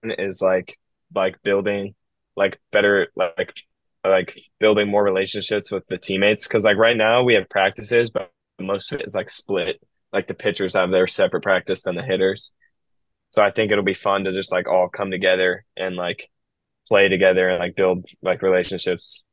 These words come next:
For me, like, I've built a lot of relationships with the pitchers, but it's been tough with the hitters just 'cause they are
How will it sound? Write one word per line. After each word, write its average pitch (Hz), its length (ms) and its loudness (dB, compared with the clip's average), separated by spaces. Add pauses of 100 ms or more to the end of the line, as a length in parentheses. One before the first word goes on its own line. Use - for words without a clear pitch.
(100)
For 107 140 2
me, 104 200 6
like, 95 200 2
I've 95 140 2
built 104 240 4
a - 20 0
lot 98 200 4
of 98 60 2
relationships 98 640 -2
with 95 160 -2
the - 80 -6
pitchers, 110 560 0
but 98 140 -2
it's 90 120 -4
been 95 160 -2
tough 95 360 0
with 95 180 -4
the 90 100 -6
hitters 92 420 0
just - 240 -10
'cause 92 160 -6
they 87 140 2
are 87 280 0